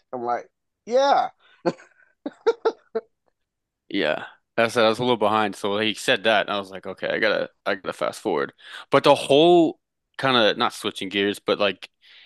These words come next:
Speaker 2: the whole event, though, I think was, was nice. Bianca's promo was kinda like,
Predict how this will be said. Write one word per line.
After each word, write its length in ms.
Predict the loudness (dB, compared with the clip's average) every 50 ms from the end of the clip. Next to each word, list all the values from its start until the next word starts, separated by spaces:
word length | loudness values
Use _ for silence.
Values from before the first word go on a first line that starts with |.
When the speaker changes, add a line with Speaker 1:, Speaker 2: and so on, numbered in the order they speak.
| _ _ -2
Speaker 2:
the 100 | -2 0
whole 320 | 2 2 2 4 4 2
event, 340 | 2 2 0 -2 -2 -2 -2
though, 120 | -2 0 0
I 80 | 0
think 240 | -2 -4 -10 -8 -8
was, 300 | -8 -8 -8 -10 -12 -14 -8
was 240 | -6 -6 -6 -4 -4
nice. 280 | -2 -2 -2 -2 -4
Bianca's 880 | -4 -2 0 2 4 4 2 2 2 0 0 0 0 -2 -6 -12 -14 -16 _ _ _ _ _ _ _ _ _ _ _ _ _ _ _ _ 0
promo 420 | 2 2 2 2 0 -2 -2 -2 -4
was 140 | -6 -8 -8
kinda 300 | -6 -4 -4 -4 -4 -6
like, 400 | -6 -4 -4 -6 -6 -8 -12